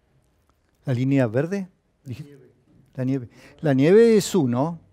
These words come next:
Speaker 1: es-, está cerca. Eh, tibio. <laughs> No, no, está bien. Son los términos de almacenamiento que no estamos considerando. O sea, nieve es uno de ellos, la humedad del suelo es otro.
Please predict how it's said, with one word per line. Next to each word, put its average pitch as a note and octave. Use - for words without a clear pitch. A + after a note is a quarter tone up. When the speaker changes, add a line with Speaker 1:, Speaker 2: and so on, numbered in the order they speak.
Speaker 1:
es-, C#3
está D3+
cerca. D#3
Eh, A2+
tibio. D3+
<laughs> G#3
No, C#3+
no, F#3+
está D#3
bien. A2
Son A#3+
los A3+
términos F#3+
de E3
almacenamiento C#3+
que B2
no B2
estamos A#2
considerando. G#2+
O G#2+
sea, B2
nieve E3
es E3
uno C#3+
de D#3
ellos, G#2+
la A#2
humedad B2
del C3
suelo D3
es C3+
otro. G#2+